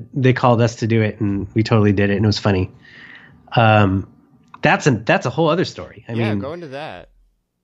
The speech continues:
Speaker 1: yeah. Um, so we, yeah, we got, we just got reached out to by the organizers of the Webby Awards for two thousand thirteen. They said, "Hey, we'd really like to have your dog, <laughs> your dog, like, walk the red carpet and,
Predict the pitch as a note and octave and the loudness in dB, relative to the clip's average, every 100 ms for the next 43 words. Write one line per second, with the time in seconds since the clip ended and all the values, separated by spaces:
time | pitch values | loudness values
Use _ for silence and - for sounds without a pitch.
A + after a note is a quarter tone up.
0 | _ _ - - D#3+ D#3+ F#2 G2 - - | _ _ -10 0 2 2 0 -8 -8 0
1 | C#3+ C3+ A#2+ A#2 - - D#3+ - - E3 | 2 2 -2 -6 -10 -2 0 0 0 -2
2 | D#3+ D#3+ G3+ - E3+ F3 G3+ A3 E3+ E3+ | 0 -2 -2 -2 -2 -2 0 0 2 0
3 | - G3 - E3 D3 C3+ B2 A#2+ A2+ C3+ | 2 0 0 0 2 2 0 -2 -2 -2
4 | D#3 C3+ A#2+ G#2+ G#2 D3 C#3+ G2+ F#2+ G2 | 0 -2 -2 -6 -2 -2 -2 -2 -4 -8
5 | - - G#2 G2 - A#2+ A2 G2 F#2+ F#2+ | -10 -6 -6 -6 -10 -6 -4 -4 -6 -8
6 | - C3 G#2 G2 - G#2 C#3 A#2+ G#2+ A#2 | 0 2 2 0 -6 0 4 6 6 6
7 | C3+ B2+ A#2 A#2 A2+ G#2+ F#2+ A#2 A#2 G#2 | 6 6 4 2 2 2 2 2 4 2
8 | - _ _ _ _ _ _ _ _ _ | -4 _ _ _ _ _ _ _ _ _
9 | _ - _ C#3+ A#2 - - _ _ - | _ -20 _ 2 4 0 -14 _ _ -20
10 | _ - D3+ C#3+ C#3 C#3 C3 A#2+ A#2 G#2 | _ 2 4 6 4 4 2 0 -2 -6
11 | G#2 A#2+ D#3+ D#3 D#3 C3 C3 C3 C3+ C3+ | -8 -4 -2 0 -2 -2 -4 -2 0 2
12 | C3 B2 G#2 G2+ G2+ | 2 2 0 -2 -6